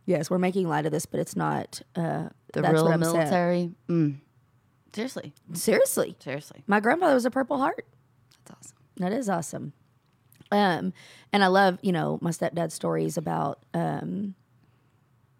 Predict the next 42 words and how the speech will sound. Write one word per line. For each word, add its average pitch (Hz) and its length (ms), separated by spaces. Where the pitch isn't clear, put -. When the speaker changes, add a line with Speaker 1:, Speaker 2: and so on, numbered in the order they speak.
Speaker 1:
how 175 100
much 165 140
he 175 80
traveled. 170 600
Of 165 100
course, 175 240
he 170 140
lived, 170 300
like, 170 260
most 165 200
of 170 60
his 160 120
life 170 220
in 156 60
Hawaii. 165 520
So 160 420
I 180 80
hear 170 200
more 170 200
about 170 220
how 175 100
he 170 80
surfed 170 360
Speaker 2:
Yep. - 80
Speaker 1:
than 170 300
how 175 120
he 170 80
fought, 180 340
but, 180 260
um, 175 360
good, 180 220
good 185 160
Speaker 2:
Take - 40
Speaker 1:
stories. 170 380
Speaker 2:
it. 147 180
Speaker 1:
Mm-hmm. 202 480
Speaker 2:
I'd 165 80
rather 190 240
have 175 180
that, 175 500
right? 180 380
Speaker 1:
Yes. - 420